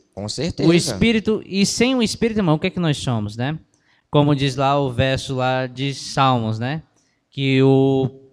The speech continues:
Speaker 2: irmão, nosso irmão Davi,
Speaker 1: Salmo
Speaker 2: rei
Speaker 1: cinquenta e um, verso dez e onze.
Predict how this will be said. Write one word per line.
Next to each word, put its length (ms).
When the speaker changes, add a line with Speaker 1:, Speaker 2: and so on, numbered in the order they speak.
Speaker 2:
irmão, 440
nosso 240
irmão 200
Davi, 640
Speaker 1:
Salmo 340
Speaker 2:
rei 100
Speaker 1:
cinquenta 760
e 160
um, 140
verso 340
dez 440
e 80
onze. 560